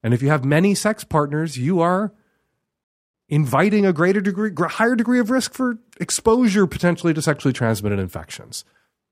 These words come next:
So it's not enough to say, "I'm on Truvada, I'm safe, I can fuck a million dudes without condoms and without worries."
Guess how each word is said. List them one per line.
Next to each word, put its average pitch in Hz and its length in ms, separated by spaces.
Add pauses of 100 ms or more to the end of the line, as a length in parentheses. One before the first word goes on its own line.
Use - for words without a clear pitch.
(640)
So 131 120
it's 123 100
not 180 140
enough 165 240
to 127 80
say, 120 120
"I'm 117 260
on 117 180
Truvada, 107 680
I'm 107 200
safe, 101 580
I 95 100
can 101 140
fuck 110 220
a 113 40
million 120 280
dudes 110 480
without 101 360
condoms 170 500
and 143 100
without 123 240
worries." 101 560